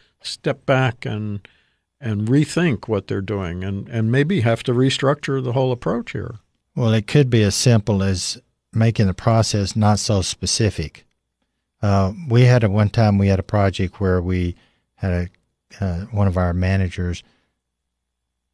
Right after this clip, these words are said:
Speaker 2: laid out a building, and it was four feet too long. Now,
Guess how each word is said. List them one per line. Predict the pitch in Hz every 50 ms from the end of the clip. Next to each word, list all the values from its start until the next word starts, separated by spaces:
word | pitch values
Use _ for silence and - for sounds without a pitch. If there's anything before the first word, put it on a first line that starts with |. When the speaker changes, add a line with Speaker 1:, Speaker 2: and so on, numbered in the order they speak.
| _ _ - -
Speaker 2:
laid | 117 120 123 117
out | 117 113 110
a | 101
building, | 87 92 113 117 120 117 104 92 92 92 92 98 - - _ _ -
and | - 127
it |
was | 123 110 - -
four | - - - 143 151 160
feet | - - 131 123 120 117 - - _
too | - - 117 110
long. | 107 104 107 104 95 85 82 82 82 90 - _ _ _ _ _ _ _ _ _ _ _ _ _ _ _ _ _ _ _ -
Now, | 107 107 107 107 104 104